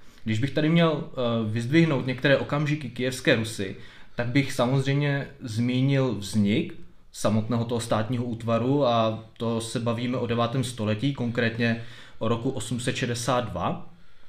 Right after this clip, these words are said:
Eh, potom bych samozřejmě zmínil rok osm set osmdesát dva, kdy se Kyjev stal hlavním městem.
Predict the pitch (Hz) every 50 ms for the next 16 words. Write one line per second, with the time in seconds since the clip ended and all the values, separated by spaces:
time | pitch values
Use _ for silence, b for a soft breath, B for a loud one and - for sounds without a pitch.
0 | b b b b b b b b b b b b b b - 101 110 107 107 127
1 | 127 - 147 139 131 131 - - - - - 123 123 120 123 131 131 131 117 127
2 | 127 127 127 131 123 131 127 - - 120 - 147 139 - 151 - - - 120 117
3 | - - - 123 113 117 110 110 - 123 110 107 110 110 107 107 110 101 117 117
4 | 123 127 120 120 113 - - 113 - - 117 120 120 120 - - - 143 127 120
5 | 113 104 113 113 117 117 135 131 123 117 104 101 101 - - - 117 123 131 156
6 | 170